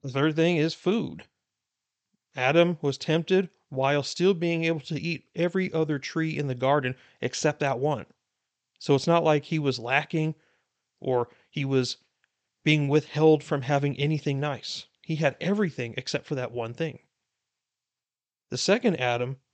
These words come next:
was tempted during a forty-day fast. Even though Jesus is God, he was still a man. He gave himself the limitations of humanity, and it says he was hungry.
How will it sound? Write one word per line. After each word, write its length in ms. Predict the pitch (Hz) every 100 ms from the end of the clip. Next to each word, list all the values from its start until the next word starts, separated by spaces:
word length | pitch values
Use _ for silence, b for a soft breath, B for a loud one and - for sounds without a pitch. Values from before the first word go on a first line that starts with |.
| -
was 140 | 139
tempted 480 | - 156 147 151 139 -
during 240 | - 135
a 100 | 120
forty-day 720 | 120 - 170 175 165 135 - 135
fast. 680 | - - 131 - - - - _ _ _ _ _ _ -
Even 240 | 196 190
though 200 | 170 151
Jesus 340 | 135 160 156 143
is 120 | 123
God, 380 | 135 170 147 110
he 120 | 156
was 180 | 139 127
still 360 | - 165 160 139
a 120 | 127
man. 580 | 117 127 147 113 82 127 _
He 160 | 143
gave 200 | 131 156
himself 360 | 160 131 139 -
the 100 | 127
limitations 800 | 127 135 123 - 151 - 135 123
of 120 | 117
humanity, 760 | 135 117 131 151 127 127 117 _ _ _ -
and 100 | 156
it 80 |
says 160 | - 233
he 80 | 233
was 120 | 233
hungry. 420 | 233 294 156 135